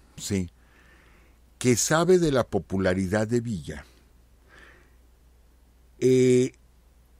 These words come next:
que se siente, y si hay que decirlo, opacado por esa popularidad, le da la orden a Francisco Villa de que le envíe artillería y tres mil hombres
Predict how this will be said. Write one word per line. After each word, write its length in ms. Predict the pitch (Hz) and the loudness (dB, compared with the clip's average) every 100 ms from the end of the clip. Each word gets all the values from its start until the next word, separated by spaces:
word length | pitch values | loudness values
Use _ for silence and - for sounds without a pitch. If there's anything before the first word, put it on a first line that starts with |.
| _ _ _ _ _ _ _ _ _ _ - | _ _ _ _ _ _ _ _ _ _ -2
que 140 | 123 | -2
se 260 | - - 117 | -2 -4 -4
siente, 800 | - 147 156 131 - 123 135 - _ - | -4 -4 -4 -2 2 2 2 -6 _ -18
y 120 | 95 | -14
si 280 | - 101 107 | -10 -6 -4
hay 100 | 123 | -4
que 140 | 185 | -4
decirlo, 520 | 165 - 160 180 110 - | -6 -4 -6 -4 -6 -4
opacado 800 | 98 - 98 - 98 123 185 | -4 -2 -4 -4 -10 -4 -4
por 240 | 156 107 95 | -4 -4 -4
esa 220 | 101 135 | -4 -8
popularidad, 720 | - 117 - 120 117 120 90 - _ _ _ _ _ _ _ _ _ | -12 -16 -10 -6 -6 -6 -8 -14 _ _ _ _ _ _ _ _ _
le 240 | - 107 117 | -2 2 2
da 160 | 135 147 | 2 0
la 200 | 156 147 | 0 2
orden 460 | 120 101 87 90 - | 2 0 -4 -6 -8
a 100 | 87 | -12
Francisco 560 | - 82 - 98 - 123 | -10 -10 -10 -14 -8 -6
Villa 300 | 101 87 - | -6 -8 -12
de 220 | - 95 101 | -8 -6 -4
que 180 | - | -2
le 140 | 110 107 | 0 0
envíe 600 | 107 113 139 120 92 82 - _ _ _ _ - | 0 -4 -4 -2 -2 -6 -14 _ _ _ _ -16
artillería 840 | - 107 - 156 139 139 107 95 - - | -8 -8 -6 -10 -6 -4 -4 -6 -8 -12
y 120 | 110 | -12
tres 400 | - 101 101 95 | -6 -4 -4 -4
mil 260 | 120 170 156 | -4 -2 0
hombres 520 | 110 85 82 - | 0 -2 -8 -14